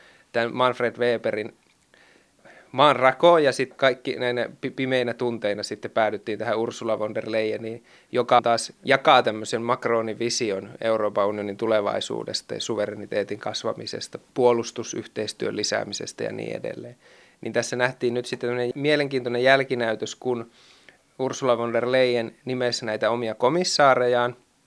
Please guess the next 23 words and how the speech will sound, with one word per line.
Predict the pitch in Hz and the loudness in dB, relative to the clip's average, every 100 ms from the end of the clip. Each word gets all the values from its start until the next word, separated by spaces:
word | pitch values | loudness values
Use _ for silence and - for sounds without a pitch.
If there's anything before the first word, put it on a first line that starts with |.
| _ _ _ _ _ _ _ - | _ _ _ _ _ _ _ -10
Sieltä | 143 123 123 | 0 2 2
hylättiin | 135 139 135 - 113 | 2 2 2 -4 -4
heti | 127 127 120 120 - - - _ | -4 0 -2 -2 -16 -20 -20 _
Unkarin | 135 139 127 120 | -4 2 2 4
ja | 113 | 4
Romanian | 120 127 123 117 113 113 | 2 4 4 2 -2 -2
komissaariehokkaat, | 113 117 - 110 107 110 107 107 - - 107 - - - _ - | -2 -2 -2 0 0 -2 -2 -4 -2 0 0 0 -12 -20 _ -12
mutta | - 117 | -6 -4
mikä | 127 131 | 2 4
oli | 123 123 | 4 4
historiallista, | 160 - 139 120 110 113 113 - | 0 0 0 2 2 0 -4 -6
niin | 117 113 | -4 -4
oli | 117 | -4
se, | 113 117 | 0 0
että | 113 117 - _ - | -2 -8 -12 _ 2
Euroopan | 131 131 120 | 4 4 2
parlamentti | 120 123 120 113 110 - 117 113 _ _ _ 127 | 4 4 4 0 -4 -6 -8 -8 _ _ _ 2
hylkäsi | 131 120 113 - | 2 2 0 -2
myös | 117 113 131 | -6 -4 4
Ranska-ehokkaan, | 131 127 - 104 104 101 - - 98 | 4 4 0 -2 -2 -6 -6 -4 -4
eli | 104 104 | -4 -4
Sylvie | - 123 117 110 | -2 -2 -2 -2
Goulardi, | 120 120 101 101 - | 0 4 4 2 -4